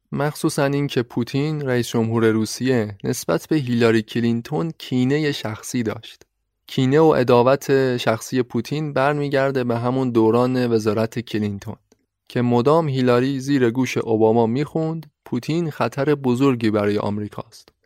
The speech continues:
اون مدام دولت رو برای فشارهای بیشتر روی روسیه ترغیب میکرد. کرملین هم از این موضوع کاملاً آگاه بود. پوتین میدونست تو کاخ سفید یه نفر هست که از همه بیشتر نسبت به روسیه نفرت داره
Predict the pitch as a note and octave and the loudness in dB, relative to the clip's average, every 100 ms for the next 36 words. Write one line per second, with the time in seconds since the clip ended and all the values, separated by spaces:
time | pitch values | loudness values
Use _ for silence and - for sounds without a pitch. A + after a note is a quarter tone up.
0 | _ D3 C#3+ C3 B2+ D3 D#3+ C3 B2 C3 | _ -2 2 2 4 4 4 4 4 4
1 | C#3 C#3 B2 A#2+ B2+ B2+ A#2+ - A2 G#2+ | 4 2 4 4 2 0 -2 -2 -2 0
2 | C#3 C#3+ B2 A#2 B2+ A#2 A#2 A#2+ A#2 A2 | 0 0 -2 -4 0 0 2 0 2 2
3 | A2 G#2+ - C3 C#3 B2 G#2 G2+ A2+ G2 | 0 -4 -2 0 2 0 -2 0 0 0
4 | G2 - A#2 _ _ _ _ _ - C#3+ | -6 -10 -14 _ _ _ _ _ -8 -2
5 | C3+ C#3 D#3+ F3+ E3+ D#3+ B2+ C#3+ C#3 B2 | 0 2 2 2 2 2 0 2 0 0
6 | A#2+ D3+ - - C3+ C3 C3 B2+ - A2 | 2 0 0 -2 0 0 0 -2 -2 -2
7 | G#2 A2+ G#2+ - A#2 A#2+ - _ _ _ | -2 -2 -4 -6 -16 -20 -20 _ _ _
8 | _ - B2 D#3 D#3 E3 C3+ G#2+ G2 - | _ -6 -2 -2 0 0 2 0 -2 -6
9 | A2+ B2 A2 A#2+ A2 - A#2 D#3+ E3+ - | -4 0 0 0 -4 -4 -4 -4 -6 -10
10 | _ - C3+ D#3 C3+ - A#2+ A#2+ C#3+ E3 | _ -10 -2 2 2 2 -2 -2 -4 -6
11 | - - D3+ - B2+ B2 B2+ A#2 C3+ E3+ | -8 -8 -8 -8 -12 -10 -10 -6 -2 -2
12 | D3+ B2 C3 C3+ C3+ C#3 A#2+ - A#2+ A#2 | -2 -4 0 2 2 2 -2 0 -2 -2
13 | A#2+ A#2 A#2+ - D3+ D#3 A#2+ - G#2+ G#2+ | -2 -2 -2 -4 -4 -2 -2 -2 -2 -2
14 | A2+ G#2 G#2 | -6 -12 -12